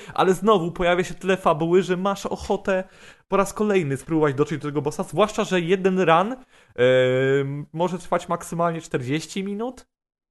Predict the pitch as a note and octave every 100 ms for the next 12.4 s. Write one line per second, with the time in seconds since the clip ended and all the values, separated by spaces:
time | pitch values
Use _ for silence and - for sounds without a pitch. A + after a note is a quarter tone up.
0 | _ E3+ D3+ D#3 D#3+ D#3+ D#3 E3 D#3+ F3
1 | E3+ D#3 E3 D#3+ D#3+ E3+ E3 F#3 - E3
2 | - - - - C#3 - _ D3 D#3 F3
3 | F3 D#3+ - D3 - E3+ C#3 C3+ E3 D#3
4 | E3+ E3 D3+ - D#3+ - - C#3 D3 -
5 | G#3 - - - B2+ C3 E3+ G3+ - F#3
6 | E3 D#3+ D#3+ D#3+ D#3 E3 E3 - D3+ C#3+
7 | C#3+ - - D#3 D3+ F#3 C4+ - - -
8 | - _ B2 C#3 C#3 C#3+ C3+ D3 F#3+ E3+
9 | - F#3 E3+ E3+ D#3+ - E3 E3 F3 D#3+
10 | E3 D#3+ D#3+ - - - - - F#3+ F3
11 | F3 C#3+ B2 F3+ G#3+ G#3 - F3+ D#3 -
12 | C#3 D3+ B3